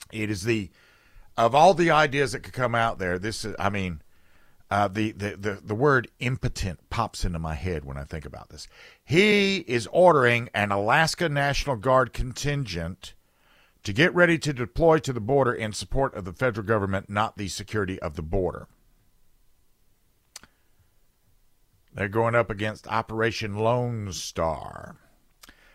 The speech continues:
So, what we're gonna get is there's gonna be two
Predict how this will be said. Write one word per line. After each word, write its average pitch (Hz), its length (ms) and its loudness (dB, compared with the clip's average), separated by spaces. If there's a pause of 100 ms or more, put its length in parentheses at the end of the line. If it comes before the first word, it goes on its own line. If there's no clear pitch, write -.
So, 156 520 4 (520)
what 85 160 -6
we're 104 80 -6
gonna 156 180 2
get 170 540 4 (240)
is 98 380 -2
there's 104 260 -2
gonna 113 180 0
be 98 380 -4 (120)
two 90 600 -4